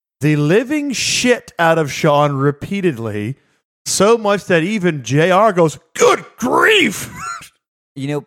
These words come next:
Speaker 2: we mentioned the slap from the corner that Shawn Michaels delivers to Ric Flair. I, that spot, and I highly doubt it's intentional, but that spot is actually carried over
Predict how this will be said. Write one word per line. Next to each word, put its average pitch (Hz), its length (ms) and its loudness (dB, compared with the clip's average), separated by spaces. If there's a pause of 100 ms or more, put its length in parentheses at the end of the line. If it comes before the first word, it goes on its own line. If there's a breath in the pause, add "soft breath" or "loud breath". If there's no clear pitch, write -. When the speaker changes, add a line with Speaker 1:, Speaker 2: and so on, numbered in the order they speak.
Speaker 2:
we 147 200 -6
mentioned 165 400 -8
the 120 160 -6
slap 117 640 -8
from 113 160 -12
the 101 80 -12
corner 107 720 -16
that 107 160 -14
Shawn 107 220 -10
Michaels 104 360 -12
delivers 98 380 -12
to 98 100 -14
Ric 92 160 -12
Flair. 85 340 -14 (540)
I, 110 100 -16 (1080)
that 175 320 -6 (400)
spot, 113 680 -10
and 131 140 -8
I 165 140 -4
highly 131 480 -6
doubt 101 260 -6
it's 101 140 -14
intentional, 98 640 -14 (600)
but 135 180 -6
that 160 200 -6
spot 170 260 -8
is 135 120 -10
actually 127 400 -8
carried 120 420 -6
over 98 480 -8